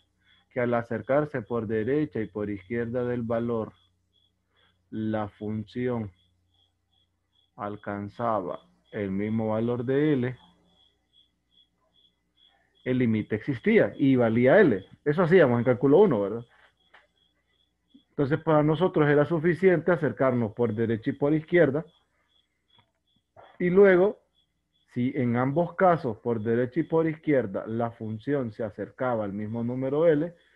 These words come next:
entonces decíamos nosotros, "Ah, entonces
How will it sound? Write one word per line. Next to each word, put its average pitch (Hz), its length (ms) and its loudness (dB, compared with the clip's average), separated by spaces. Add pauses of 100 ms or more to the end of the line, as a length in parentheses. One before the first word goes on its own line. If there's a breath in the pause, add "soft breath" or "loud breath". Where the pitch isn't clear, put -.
(140 soft breath)
entonces 139 280 -2
decíamos 143 440 0
nosotros, 170 560 -4
"Ah, 139 300 2
entonces 120 600 -6